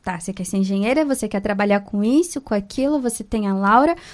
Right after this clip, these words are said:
você tem as contas e vamos lá, que serviço que você vai vender?" E ali começou.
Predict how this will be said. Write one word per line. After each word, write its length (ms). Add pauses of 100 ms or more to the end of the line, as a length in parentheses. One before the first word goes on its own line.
(100)
você 280
tem 160
as 180
contas 720
e 100
vamos 400
lá, 140
que 100
serviço 320
que 80
você 80
vai 160
vender?" 440
E 80
ali 180
começou. 420